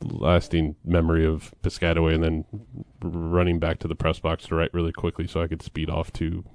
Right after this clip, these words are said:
Newark International Airport so I could get my flight home. But there. Okay, Rutgers, number five. So I gotta, I gotta check the list here, what we got. All right, we got Indiana, Michigan State, Northwestern, Purdue.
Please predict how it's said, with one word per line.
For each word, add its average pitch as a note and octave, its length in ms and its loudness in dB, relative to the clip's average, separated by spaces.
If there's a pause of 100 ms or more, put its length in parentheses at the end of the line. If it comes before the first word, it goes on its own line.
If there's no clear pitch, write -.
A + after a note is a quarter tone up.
(160)
Newark E2 380 2
International E2+ 500 -2
Airport F2+ 360 -4
so E2+ 80 -4
I - 40 -6
could F2+ 140 -8
get - 100 -8
my G2 100 -6
flight - 280 -10
home. G#2+ 260 -10 (240)
But F2 120 -2
there. - 180 -8 (160)
Okay, C#3 300 8 (160)
Rutgers, B2+ 380 8
number A2 180 4
five. E2 300 4
So G#2 200 6
I G#2+ 100 10
gotta, G#2+ 300 8 (840)
I C3+ 40 2
gotta A2 120 10
check - 280 4
the G#2 100 4
list G2+ 260 6
here, A2 220 4
what - 80 2
we A2+ 100 -2
got. A#2 320 4 (300)
All A#2 80 4
right, G#2 180 6
we G2 60 2
got G#2 140 6
Indiana, B2+ 540 12
Michigan A#2+ 380 8
State, A2 460 6
Northwestern, G2+ 640 4
Purdue. F2 440 2